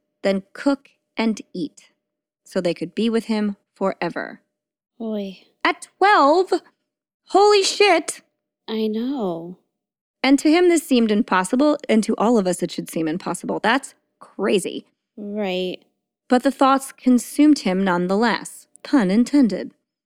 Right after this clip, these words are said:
Speaker 2: And he, like, obviously knew enough not to tell anybody
Speaker 1: Right.
Speaker 2: this, right?
Speaker 1: No, he
Speaker 2: Okay.
Speaker 1: didn't. He, like,
Speaker 2: He wasn't
Speaker 1: there
Speaker 2: like, "Mama."
Speaker 1: No.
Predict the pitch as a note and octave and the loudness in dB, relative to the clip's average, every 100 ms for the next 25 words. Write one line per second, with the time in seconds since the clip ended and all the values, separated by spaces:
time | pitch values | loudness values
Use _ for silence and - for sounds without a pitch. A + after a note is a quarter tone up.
0 | _ _ A#3+ A#3 A3 A#3 G#3+ G#3 - F#3+ | _ _ 0 0 0 -2 0 0 0 -2
1 | F#3+ F#3+ G3 F#3+ F3+ E3+ F3 F3 E3 _ | -2 -2 0 2 2 0 0 -4 -6 _
2 | _ _ _ _ _ G3+ F3 - F#3 - | _ _ _ _ _ -4 -4 -6 -12 -6
3 | F#3+ F3+ E3+ D3 D3 C#3 - E3+ _ _ | -2 -2 -2 -4 -6 -10 -12 -14 _ _
4 | _ _ _ _ - G3+ G3+ F#3 - - | _ _ _ _ -4 2 2 2 -2 -6
5 | - G#3+ G3+ F3+ F3+ G3 F#3+ F3+ F3+ - | 0 2 4 2 0 0 0 0 -2 -6
6 | _ _ _ _ _ _ - A#3 A3 - | _ _ _ _ _ _ -4 0 2 2
7 | A3 G#3+ - B3+ G#3 A3+ G#3 A3+ - D#4+ | 0 0 -2 0 2 2 2 0 2 4
8 | D4+ F4 C4 F4 - _ _ F#3 F3 F3 | 4 4 2 -2 -6 _ _ -6 -4 -4
9 | E3+ E3+ E3+ F#3+ | -2 0 0 0